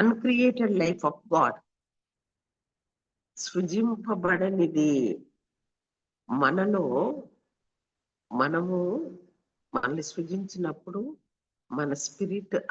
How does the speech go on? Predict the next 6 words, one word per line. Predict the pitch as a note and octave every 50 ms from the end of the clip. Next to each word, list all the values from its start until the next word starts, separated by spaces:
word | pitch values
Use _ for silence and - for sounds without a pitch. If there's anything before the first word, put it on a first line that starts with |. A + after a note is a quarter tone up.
| -
అలైవ్ | B2+ B2+ C#3 E3 F#3+ F3 E3+ E3+ E3+
ఉండింది | E3+ D#3 D#3 D#3 D3+ C#3+ C#3+ D#3
చూడండి, | D3+ C#3+ D#3 C#3 C3+ C#3+ C#3 D3 F3 A3+ B3+ C4 _ _ _ _ _ _ _ _ _ _ _ - - D3
అది | E3 G#3+ G3+ F3+
మనలో | D#3 D#3+ E3+ D#3+ F#3+ G3+ G#3 G#3 -
సృజించబడిన | - - F3+ D#3+ D#3+ G3 G#3+ A3 A3 G#3+ - G#3 F#3+ F3+ F3 F3 F3 E3 D#3